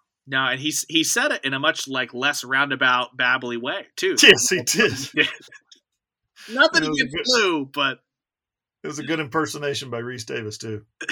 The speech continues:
Speaker 2: Good stuff, Ryan. Appreciate it, man.
Speaker 1: Yeah, absolutely. Hey, also, real quick, uh, if you somehow missed it, we didn't get to talk about it last week. Kelly Maxwell has spoken. That's on all sooners dot com.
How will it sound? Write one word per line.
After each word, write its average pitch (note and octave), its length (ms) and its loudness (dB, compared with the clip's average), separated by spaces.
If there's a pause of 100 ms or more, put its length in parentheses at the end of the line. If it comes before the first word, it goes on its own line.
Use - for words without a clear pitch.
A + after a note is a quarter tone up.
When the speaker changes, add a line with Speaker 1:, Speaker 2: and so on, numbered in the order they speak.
(100)
Speaker 2:
Good F3 120 0
stuff, F3 280 2
Ryan. D3+ 220 2
Appreciate D#3 380 0
it, C3 40 -6
man. B2+ 220 -10 (220)
Speaker 1:
Yeah, F3+ 180 6
absolutely. G3 340 6
Hey, B3+ 240 4 (160)
also, F3 760 0
real D3+ 200 -2
quick, B2+ 280 -2 (760)
uh, G#2 300 -2
if B2+ 180 -6
you A#2+ 60 -10
somehow F#3 460 -2
missed D3 580 -4
it, G#2+ 140 -2
we C3 80 -2
didn't D#3+ 100 -4
get E3 100 -4
to - 40 -12
talk D3+ 160 -2
about C3+ 160 -4
it A2 120 -12
last C3 560 -4
week. F#2+ 260 -16 (560)
Kelly F3+ 340 2
Maxwell D#3+ 600 0
has C#3+ 180 -2
spoken. C#3 520 -6
That's A#2 200 -6
on C#3 100 -6
all C3+ 120 -8
sooners C3+ 300 -6
dot B2 220 -2
com. A#2+ 500 -2